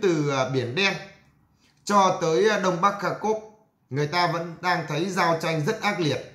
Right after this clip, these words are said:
diễn ra ở tại miền Đông, đặc biệt là Bakhmut.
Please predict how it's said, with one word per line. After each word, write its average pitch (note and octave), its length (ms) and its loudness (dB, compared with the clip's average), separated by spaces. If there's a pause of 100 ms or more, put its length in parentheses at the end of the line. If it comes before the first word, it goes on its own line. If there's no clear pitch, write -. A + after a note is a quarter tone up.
(220)
diễn F#3 280 -2
ra F3 180 0
ở A2+ 280 -2
tại C3 140 -6
miền A#2+ 220 -6
Đông, D3+ 280 -2
đặc B2+ 160 -4
biệt B2 100 -4
là A#2 100 -8
Bakhmut. D#3+ 360 -2